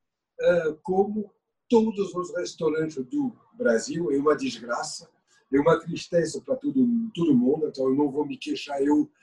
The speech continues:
de forma individual e egoísta, porque é comum a todos, eu acredito que você também, né, que você tem um restaurante, né?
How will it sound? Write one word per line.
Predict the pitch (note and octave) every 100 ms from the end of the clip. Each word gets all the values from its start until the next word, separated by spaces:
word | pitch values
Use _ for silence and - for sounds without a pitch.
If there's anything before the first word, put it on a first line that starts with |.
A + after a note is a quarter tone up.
| _ -
de | C3
forma | - C#3 C3+
individual | C3 B2+ B2 C3+ C3
e | C3
egoísta, | A#2 B2+ D#3+ - - -
porque | - - C#3 - _ _ -
é | D#4+
comum | - E4+ D4+ - - _ _ -
a | F3
todos, | - D#3+ G3 G3+ G3+ - _ -
eu | D3
acredito | D#3 C#3+ D3 D3+
que | C3+
você | B2+ - B3
também, | B3+ B3 G3
né, | F#3+ -
que | B3
você | B3 -
tem | B3+ A#3+
um |
restaurante, | A#3+ - - D#3 G3+ - C4
né? | -